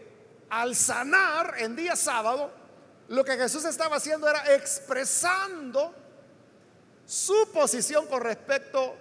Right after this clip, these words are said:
a cómo los fariseos interpretaban la ley, que la interpretaban de un modo totalmente religioso. Por eso es que en otra ocasión,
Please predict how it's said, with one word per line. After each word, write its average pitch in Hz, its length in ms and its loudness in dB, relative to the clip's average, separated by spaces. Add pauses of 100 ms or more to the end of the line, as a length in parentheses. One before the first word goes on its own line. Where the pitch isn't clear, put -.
(300)
a 196 140 -4 (140)
cómo 370 320 8
los 262 180 2
fariseos 233 500 0
interpretaban 202 680 -4
la 170 80 -4
ley, 208 240 -6 (3000)
que 254 120 -2
la 247 80 -2
interpretaban 254 720 -2
de 302 120 -2
un 302 80 -4
modo 320 280 4
totalmente 330 1000 0
religioso. 247 600 -8 (2000)
Por 320 180 2
eso 381 200 4
es - 80 -4
que 311 100 2
en 311 100 2
otra 320 220 0
ocasión, 262 500 -2